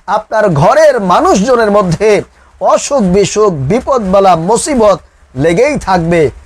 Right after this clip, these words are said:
কখনো তারা সুস্থ থাকতে পারবে না। যদি আপনি আপনার ঘরে ব্যাঙ ঢোকার পরে একটি ভুল করেন, তাহলে অবশ্যই আপনি ধ্বংস হয়ে যাবেন, আপনার জীবনে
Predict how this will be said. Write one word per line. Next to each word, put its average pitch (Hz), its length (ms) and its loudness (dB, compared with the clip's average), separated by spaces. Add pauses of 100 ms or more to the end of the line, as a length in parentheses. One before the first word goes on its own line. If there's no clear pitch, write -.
(160)
কখনো 220 400 0
তারা 175 280 2
সুস্থ - 420 -4
থাকতে 156 420 -4
পারবে 127 440 -2
না। 196 420 2 (400)
যদি 277 260 0
আপনি 202 560 0 (280)
আপনার 220 500 -2
ঘরে 185 340 2
ব্যাঙ 208 400 0
ঢোকার 202 380 2
পরে 180 320 0 (100)
একটি 220 360 -6
ভুল 240 380 2
করেন, 208 400 0 (320)
তাহলে 165 280 0
অবশ্যই 247 540 0
আপনি 185 420 0 (300)
ধ্বংস 277 400 -2
হয়ে 214 280 2
যাবেন, 185 400 2 (340)
আপনার 170 480 -2
জীবনে 226 460 2